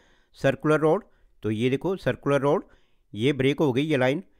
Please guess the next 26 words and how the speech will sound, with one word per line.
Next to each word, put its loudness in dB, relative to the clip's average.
इसके -4
बाद 2
जालंधर 0
सिटी, -4
इसके -4
बाद 2
यहाँ 2
पे -2
हमने -2
ब्रेक 0
टैग 2
यूज़ 0
किया 0
हुआ 0
है -8
तो -4
ये -2
देखो -4
जालंधर -2
सिटी -6
पे -2
लाइन 2
ब्रेक 0
हो 2
गई -2
है। -4